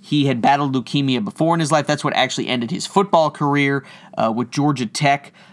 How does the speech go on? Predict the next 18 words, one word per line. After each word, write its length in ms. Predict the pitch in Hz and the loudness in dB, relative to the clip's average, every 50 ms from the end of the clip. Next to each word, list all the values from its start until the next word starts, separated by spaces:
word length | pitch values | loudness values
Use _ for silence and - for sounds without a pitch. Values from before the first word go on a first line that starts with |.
| - - _ _ _ - | -20 -20 _ _ _ -6
Uh, 460 | - - - 67 64 53 57 58 - - - | -2 0 0 2 2 0 0 -4 -4 -4 -4
and 160 | 127 120 123 | -2 0 0
he 80 | 131 | 0
battled 320 | 120 131 131 131 127 127 113 | 2 2 2 2 2 2 2
that, 200 | 131 131 127 - | 2 2 2 0
and 120 | - 120 120 | -2 -4 -4
it 120 | 120 113 | -2 -2
had, 200 | 113 107 107 117 - - | -4 -4 -6 -8 -12 -10
he 160 | - 117 139 | -4 0 0
had 160 | 131 120 107 | 0 0 0
been, 460 | 98 127 123 123 117 117 113 104 - - | 0 0 0 0 0 -2 -2 -4 -6 -4
uh, 320 | - 117 117 101 90 82 | -4 -2 -2 -2 -2 -4
the 120 | 101 113 110 | -4 -6 -4
cancer 340 | - 156 143 135 - - 135 | -2 0 0 0 0 -2 -4
had 120 | 117 104 | -2 -2
been 140 | 135 127 123 | -2 -2 0
in 220 | 123 117 110 104 | 0 -2 -4 -4
remission 880 | 110 120 117 113 101 110 135 139 - - - - - 139 131 123 120 | -2 -2 -2 -2 0 -2 -2 -2 -2 -4 -4 -4 -2 -2 -2 -2 -4